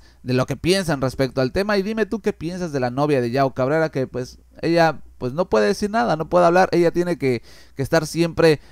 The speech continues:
a favor de lo que haga, pues, el angelito de su novio. Y si alguien tiene conocimiento de este tipo de, eh, de, de, de temas de inflar cuentas en internet, si es legal o no,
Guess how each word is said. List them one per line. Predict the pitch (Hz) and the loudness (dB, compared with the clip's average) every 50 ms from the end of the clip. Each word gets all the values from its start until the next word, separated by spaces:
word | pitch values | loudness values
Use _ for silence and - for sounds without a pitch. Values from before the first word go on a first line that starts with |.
| - - - | -20 -10 -4
a | - 131 - | -4 -2 -2
favor | - - 123 131 147 156 160 151 - - - - - | 0 0 4 6 8 8 6 6 0 -6 -14 -16 -10
de | 117 120 131 | -4 0 0
lo | 127 127 120 - | 0 0 0 0
que | - 123 | 2 4
haga, | 139 151 147 147 151 151 147 - - - - - - | 4 6 6 6 4 4 4 0 -6 -10 -10 -8 -2
pues, | - 135 143 151 156 151 - - - - | 2 2 4 4 4 2 -2 -6 -10 -8
el | - 127 127 123 123 120 117 - | -6 -4 -4 -2 -4 -4 -4 -2
angelito | - 135 127 - 143 127 127 139 147 - - 151 143 135 120 - - - - _ - | -2 -2 -2 -2 -2 0 0 0 0 0 2 2 2 2 2 -2 -8 -20 -20 _ -14
de | 117 117 135 139 | -4 -2 -2 0
su | - - 139 | 0 -2 -4
novio. | 123 110 107 101 104 110 120 - - - - | -4 -4 -4 -4 -6 -6 -8 -12 -10 -2 2
Y | 208 240 262 254 180 180 | 4 4 4 4 2 -2
si | - 160 160 | 0 2 4
alguien | 170 196 202 202 208 190 - | 4 4 2 0 -4 -8 -10
tiene | - 196 185 196 196 190 - | -6 0 0 2 2 2 0
conocimiento | - 165 165 156 - 160 156 170 180 175 151 - 135 | -2 -4 -4 -4 -6 -8 -8 -8 -8 -8 -6 -4 -4
de | 131 139 | -2 -2
este | 151 - 165 156 | -4 -4 -8 -10
tipo | - - 165 - _ 139 135 | -8 -8 -10 -6 _ -2 -2
de, | 120 120 120 117 117 117 117 | 0 0 -2 -2 -2 -2 -4
eh, | 113 | -4
de, | 104 113 117 | -4 -6 -6
de, | 110 117 117 117 104 - | -6 -4 -6 -6 -6 -8
de | - 123 120 | -8 -8 -6
temas | - - 165 170 151 135 131 117 101 | 0 2 2 2 2 2 0 0 -2
de | 123 120 117 117 - | -2 -2 -2 -2 -4
inflar | 135 131 127 - - 131 143 151 156 160 - - | -4 -6 -6 -6 -4 0 2 4 4 2 0 -2
cuentas | - 156 170 170 156 135 113 - 131 131 131 - - - - - - - _ _ _ | 0 0 2 2 0 -2 -2 -2 0 0 -2 -4 -10 -18 -20 -20 -20 -20 _ _ _
en | 131 131 127 | -4 -2 -2
internet, | 131 131 113 98 123 123 120 127 143 151 165 160 - - - - - - | -2 -4 -4 -2 -2 -2 0 0 2 4 4 2 2 -2 -16 -20 -20 -20
si | - - 123 127 147 | -10 -4 -2 0 0
es | 147 151 | 0 2
legal | 139 127 117 107 127 139 139 131 | 2 2 2 4 4 4 4 4
o | 117 | 4
no, | 117 139 165 208 214 - | 4 6 6 6 6 4